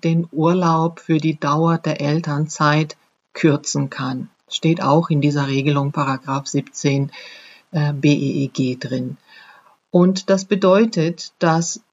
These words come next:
es ja einen Urlaub geben muss. Also das heißt, dass der Urlaub auch während der Elternzeit grundsätzlich entsteht, den der Arbeitgeber dann kürzen kann,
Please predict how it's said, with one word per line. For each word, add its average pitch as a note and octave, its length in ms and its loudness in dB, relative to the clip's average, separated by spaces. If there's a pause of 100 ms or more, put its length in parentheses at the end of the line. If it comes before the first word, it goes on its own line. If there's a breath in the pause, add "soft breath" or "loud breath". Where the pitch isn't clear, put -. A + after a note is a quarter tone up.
(260)
es F3+ 280 0
ja E3+ 260 0 (180)
einen E3 460 2
Urlaub D#3 560 -2 (100)
geben F3 600 2
muss. C#3+ 540 -6
Also D3+ 300 -6
das D#3+ 220 -8
heißt, D#3+ 300 -4
dass D#3+ 180 -6
der D#3+ 200 -6
Urlaub D#3+ 420 -2
auch D#3 280 -4
während F3 420 2
der E3 160 -4
Elternzeit E3 800 0
grundsätzlich E3+ 960 -2
entsteht, D#3 840 0 (680 loud breath)
den G3 260 6
der F3 140 0
Arbeitgeber D#3+ 800 -2
dann F3 520 0 (380)
kürzen F3+ 580 0
kann, C#3 360 -8